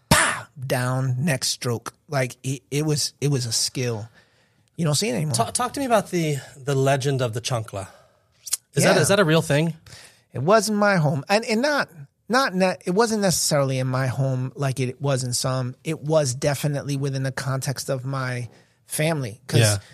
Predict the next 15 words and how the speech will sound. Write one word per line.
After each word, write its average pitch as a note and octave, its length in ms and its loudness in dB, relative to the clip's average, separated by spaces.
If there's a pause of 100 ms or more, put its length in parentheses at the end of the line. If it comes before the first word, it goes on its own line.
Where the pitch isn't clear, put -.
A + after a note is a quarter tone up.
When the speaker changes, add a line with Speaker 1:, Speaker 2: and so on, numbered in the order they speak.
(180)
Speaker 1:
again, D#3+ 380 0
so C#3 460 -2 (200)
I, B2 120 -8 (140)
I'll, B2 240 -4 (120)
I'll C#3 80 -6
brag C#3+ 320 0
about C3+ 220 0
how B2+ 120 2
big C#3+ 380 -2
and C3 100 -2
how B2 220 -2
collected C#3 580 -2
our B2+ 160 -2
family C#3+ 400 -4
was. A2+ 300 -6